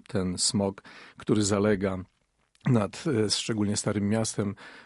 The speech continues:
Osoby, które mieszkają w tym rejonie, ponoszą tego skutki i odbija się to ich na, na ich zdrowiu. W pierwszej kolejności, no to oczywiście pozbycie się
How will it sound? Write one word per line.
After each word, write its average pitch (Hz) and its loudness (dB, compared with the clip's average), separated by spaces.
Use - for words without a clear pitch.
Osoby, - 0
które 104 0
mieszkają 104 2
w 98 -8
tym 107 -2
rejonie, 104 0
ponoszą 101 -4
tego 98 -4
skutki - -6
i 101 2
odbija 98 -2
się 95 -6
to 110 -6
ich 95 -6
na, 101 -4
na 104 -2
ich 95 -6
zdrowiu. 92 -6
W - -20
pierwszej 127 2
kolejności, 123 2
no 117 2
to 113 0
oczywiście 110 -2
pozbycie 104 -6
się 104 -4